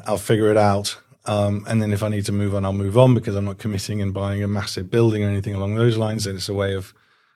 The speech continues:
of stopgapping whilst I figure what I'm gonna do next. And it just happens that, that it stuck. I think I'm good at it and I enjoy it. But my introduction to hospitality was as a fifteen-year-old chopping vegetables in a kitchen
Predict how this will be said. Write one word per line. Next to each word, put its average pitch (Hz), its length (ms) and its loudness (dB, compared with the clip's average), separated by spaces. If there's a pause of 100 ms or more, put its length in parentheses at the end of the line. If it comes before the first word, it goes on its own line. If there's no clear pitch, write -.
(200)
of 98 180 -2
stopgapping 107 720 0
whilst 95 200 -6
I 95 80 -4
figure 95 260 -8
what 95 160 -6
I'm 92 80 -8
gonna 92 180 -8
do 92 140 -8
next. 98 320 -6
And 113 80 -4
it 107 60 -4
just 104 240 0
happens 98 460 -8
that, 92 160 -8 (380)
that 113 60 -2
it 107 100 -4
stuck. 135 460 4 (160)
I 110 60 -8
think 104 180 -2
I'm 107 120 -2
good 113 140 0
at 110 100 2
it 113 220 0
and 110 120 -2
I 101 80 0
enjoy 101 300 0
it. 101 200 -6 (280)
But 123 140 -2
my 117 160 6
introduction 123 600 4
to 107 60 0
hospitality 98 580 -4
was 95 180 -6
as 92 140 -6
a 90 40 -8
fifteen-year-old 92 640 -6
chopping 101 320 -8
vegetables 92 440 -8
in 92 80 -8
a 90 40 -8
kitchen 98 420 -10